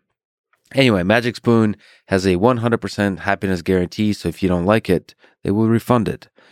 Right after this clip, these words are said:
Go to magicspoon dot com slash Lex.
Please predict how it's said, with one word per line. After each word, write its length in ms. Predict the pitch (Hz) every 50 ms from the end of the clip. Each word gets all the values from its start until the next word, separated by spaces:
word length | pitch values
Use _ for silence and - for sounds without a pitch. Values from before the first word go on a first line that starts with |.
| - _ _ _ -
Go 80 | 92
to 60 | 92
magicspoon 580 | 90 101 107 113 104 117 110 - - - 113 104
dot 180 | 101 107 107 -
com 220 | - 101 98 98
slash 400 | 92 - 98 90 90 - - -
Lex. 420 | 92 95 95 95 - - - -